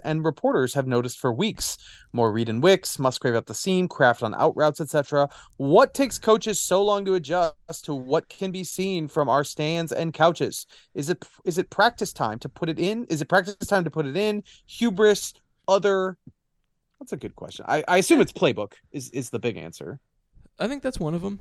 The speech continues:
Speaker 2: I, I think another is, first of all, sometimes we're wrong. Um, these are all highlighting things that we're right about, but I'm sure there's stuff we're wrong about. The other thing is, um,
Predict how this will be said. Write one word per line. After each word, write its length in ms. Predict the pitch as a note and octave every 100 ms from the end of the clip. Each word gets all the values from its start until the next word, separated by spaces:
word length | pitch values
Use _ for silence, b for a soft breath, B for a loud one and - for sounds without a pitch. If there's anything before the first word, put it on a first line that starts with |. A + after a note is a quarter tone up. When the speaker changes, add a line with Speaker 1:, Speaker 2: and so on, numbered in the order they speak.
| -
Speaker 2:
I, 140 | A#2+ -
I 60 |
think 200 | - F3
another 300 | D#3 C#3+ D3
is, 340 | D3 B2 A#2 A#2
first 260 | - D3+
of 80 | C3
all, 240 | A#2+ C#3 -
sometimes 460 | - C#3+ C#3+ D#3 C3+
we're 160 | A2+
wrong. 400 | C3 G2 F#2+ C3 C3+ - -
Um, 300 | G#2+ G#2 G#2
these 220 | G2+ B2
are 80 | B2
all 160 | A2 A2
highlighting 560 | G2+ A2 A2+ A2+ A2
things 240 | F#2 A2+ G2
that 100 | -
we're 140 | A#2
right 240 | G#2+ G2 F#2
about, 380 | F#2+ G#2 B2 -
but 80 |
I'm 100 | G2+
sure 160 | F#2 G2+
there's 160 | G2+ G2+
stuff 220 | A#2+ -
we're 100 | G#2
wrong 240 | A2 C#3
about. 320 | D3+ D#3+ F#3 - _ _ _
The 80 | -
other 160 | A3+ F4+
thing 220 | - C3
is, 420 | G2+ A2 C#3+ - _ _
um, 340 | B2 A#2 A2